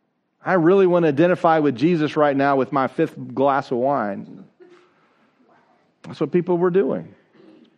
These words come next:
He says, "If you're hungry, eat before you come. If you're thirsty, drink before you come, because this is about Jesus."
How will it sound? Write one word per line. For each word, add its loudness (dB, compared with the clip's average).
He -12
says, 4
"If 0
you're 4
hungry, 2
eat 0
before 0
you -2
come. -4
If -10
you're -2
thirsty, 0
drink -4
before 0
you -2
come, 0
because -4
this -2
is -10
about -6
Jesus." -12